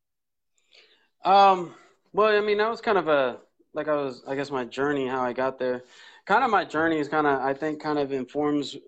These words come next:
why I got there and why I like P F S. Yeah, right now, you know, Sifu Paul Vunak's, like, my main Jeet Kune Do instructor.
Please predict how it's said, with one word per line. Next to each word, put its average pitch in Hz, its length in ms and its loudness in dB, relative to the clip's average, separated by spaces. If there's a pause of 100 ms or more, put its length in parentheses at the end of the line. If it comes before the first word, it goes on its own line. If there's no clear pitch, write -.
(180)
why 139 600 0
I 160 60 0
got 156 260 -2
there 151 220 0
and 131 180 -2
why 135 260 2
I 123 100 0
like 127 360 -2
P 151 140 -6
F 143 140 -8
S. 143 280 -4 (680)
Yeah, 175 140 0
right 233 220 2
now, 415 240 2
you 196 120 0
know, 190 160 -2
Sifu - 380 -4
Paul 175 200 4
Vunak's, 170 360 -4
like, 160 140 -4
my 151 140 0
main 147 360 0
Jeet 143 180 -8
Kune 147 120 -4
Do 143 140 4
instructor. 143 720 -4